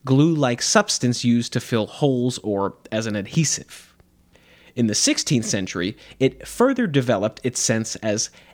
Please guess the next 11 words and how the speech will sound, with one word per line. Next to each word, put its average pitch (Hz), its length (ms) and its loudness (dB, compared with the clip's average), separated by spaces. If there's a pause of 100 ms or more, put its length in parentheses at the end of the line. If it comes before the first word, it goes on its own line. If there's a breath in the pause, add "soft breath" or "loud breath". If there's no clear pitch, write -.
any 233 200 4
composition 131 720 0
soft - 420 0
enough 113 380 0
to 139 100 0
be 117 260 2
moist 131 480 2
and 113 240 -2
malleable 175 600 2 (220 loud breath)
without 123 340 2
liquefying. 98 720 -2